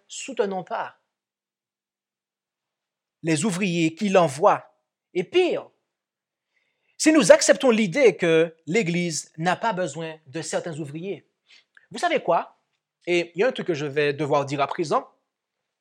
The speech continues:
D'accord ? Remarquez que les, les dons spirituels dont on parle, tous, hein, tous. Je vais commencer par celui de guérir. Même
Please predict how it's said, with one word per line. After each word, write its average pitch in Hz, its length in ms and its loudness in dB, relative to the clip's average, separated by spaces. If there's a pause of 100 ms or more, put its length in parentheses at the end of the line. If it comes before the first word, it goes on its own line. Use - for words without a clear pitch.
D'accord ? 170 460 -8 (2250)
Remarquez 302 400 -4
que - 80 -2
les, 160 240 -4
les 147 140 -12
dons 175 140 -4
spirituels 180 480 -10
dont 139 140 -14
on 131 100 -16
parle, 233 380 -10 (640)
tous, 381 300 4
hein, 269 180 -2 (280)
tous. - 440 -6 (300)
Je 180 100 -8
vais 262 80 2
commencer 339 340 -2
par 208 160 0
celui 220 140 -6
de 180 100 -2
guérir. 151 420 -6 (960)
Même 262 220 0